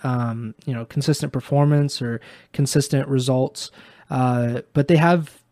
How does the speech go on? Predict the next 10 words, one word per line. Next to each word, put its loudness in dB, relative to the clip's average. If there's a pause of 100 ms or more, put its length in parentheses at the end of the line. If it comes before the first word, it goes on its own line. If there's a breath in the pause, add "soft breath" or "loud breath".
(180)
you 2
know, 4
for 2
their 6
part, 2
they 0
have 0
seemed 0
to, 2 (380 loud breath)
um, -2